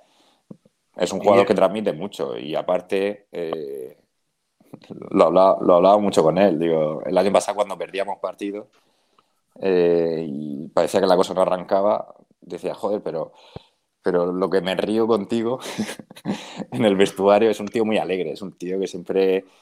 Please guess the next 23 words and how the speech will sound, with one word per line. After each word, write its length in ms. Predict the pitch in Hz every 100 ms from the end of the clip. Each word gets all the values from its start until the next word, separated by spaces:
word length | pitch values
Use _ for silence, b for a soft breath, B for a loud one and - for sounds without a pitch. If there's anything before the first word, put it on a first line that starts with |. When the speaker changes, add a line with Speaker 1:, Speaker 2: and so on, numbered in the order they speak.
| b b
Speaker 1:
que 100 | -
siempre 280 | 90 95 101
transmite 380 | 95 92 95 95
buen 220 | 87 78
rollo. 320 | 92 95 78
Entonces, 720 | 71 87 85 95 92 90 90 - _ _ _
bueno, 220 | - -
es 80 | -
un, 200 | 73 64 -
es 120 | -
una 120 | 76
persona 720 | 73 - 76 78 82 82 87 - - -
que 120 | 76
yo 100 | 73 69
creo 160 | 73
que, 400 | 76 76 80 80 _
que 100 | 87
merece 280 | 85 80 85
la 120 | 76
pena 400 | 80 80 78 78
siempre 280 | - 76 78
tener, 280 | 76 76
eh, 220 | 73 67